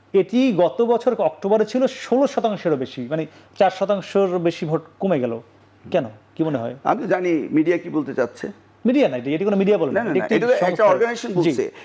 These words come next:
Speaker 2: কিন্তু এটা রিফ্লেক্ট করছে মিডিয়া। মিডিয়া হচ্ছে সোসাইটির দর্পণ। মিডিয়া ননস্টপ এই জুলাই বিপ্লবের পর থেকে এ বিএনপি চাঁদাবাজি করছে,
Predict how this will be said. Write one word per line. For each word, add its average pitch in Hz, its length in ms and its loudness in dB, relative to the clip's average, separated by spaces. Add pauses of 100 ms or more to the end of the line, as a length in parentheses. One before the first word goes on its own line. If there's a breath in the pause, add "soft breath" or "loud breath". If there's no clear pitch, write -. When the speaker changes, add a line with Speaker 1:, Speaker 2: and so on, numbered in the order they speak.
Speaker 2:
কিন্তু 208 200 0
এটা 190 140 0
রিফ্লেক্ট - 400 0
করছে - 200 -4
মিডিয়া। 107 480 -4
মিডিয়া 170 280 0
হচ্ছে 220 200 -6
সোসাইটির 170 500 -2
দর্পণ। - 400 -8 (500 loud breath)
মিডিয়া 196 240 2
ননস্টপ 190 840 0 (680)
এই 170 120 4
জুলাই 170 320 2
বিপ্লবের 175 440 0
পর 139 260 0 (140)
থেকে - 240 -8 (360 loud breath)
এ 180 100 4
বিএনপি 170 420 2
চাঁদাবাজি 143 540 -2
করছে, 120 320 -4